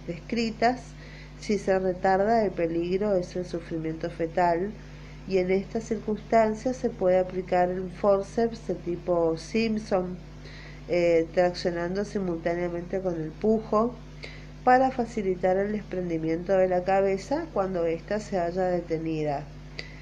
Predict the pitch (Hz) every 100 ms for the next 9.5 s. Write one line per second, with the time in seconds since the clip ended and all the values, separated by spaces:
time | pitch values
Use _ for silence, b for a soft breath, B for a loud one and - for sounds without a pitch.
0 | B B B B B - - 220 214 220
1 | 233 233 233 277 240 226 202 - 196 185
2 | 180 196 214 202 233 294 262 - 196 190
3 | 214 - 262 214 196 - 180 - - 185
4 | 175 190 208 - - 190 180 185 190 196
5 | 190 202 214 208 196 - 185 180 175 208
6 | 220 B B B B 202 196 180 180 214
7 | 202 202 220 - 196 - 185 180 185 185
8 | 190 196 180 185 185 208 226 226 185 -
9 | 170 165 160 160 175